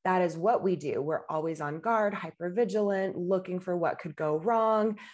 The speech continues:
We kind of pride ourselves in it sometimes. You know, we're thinking about all the possible things that could go wrong and kind of feels secure, kind of feels like you're preparing somehow or that you're,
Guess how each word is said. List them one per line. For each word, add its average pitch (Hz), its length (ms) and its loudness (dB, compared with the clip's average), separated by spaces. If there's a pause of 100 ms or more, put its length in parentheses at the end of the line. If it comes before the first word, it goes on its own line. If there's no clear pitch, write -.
(140)
We 294 100 2
kind 302 220 0
of 240 180 -4
pride 190 360 0
ourselves 214 500 2
in 214 120 2
it 208 120 -2
sometimes. 196 760 -4
You 190 80 0
know, 190 160 2
we're 165 180 0
thinking 196 320 -4
about 190 240 2
all 190 140 2
the 160 100 0
possible 185 640 0
things 190 380 0
that - 180 -2
could 196 240 -2
go 190 220 4
wrong 185 500 2
and 160 160 -2 (420)
kind 330 160 2
of - 140 0
feels 220 220 2
secure, 214 840 2
kind 214 160 -2
of 202 100 -2
feels 202 300 0
like 196 240 0
you're 165 300 0 (280)
preparing 214 720 2
somehow 196 800 0
or 165 180 2
that 170 180 -4
you're, 156 380 0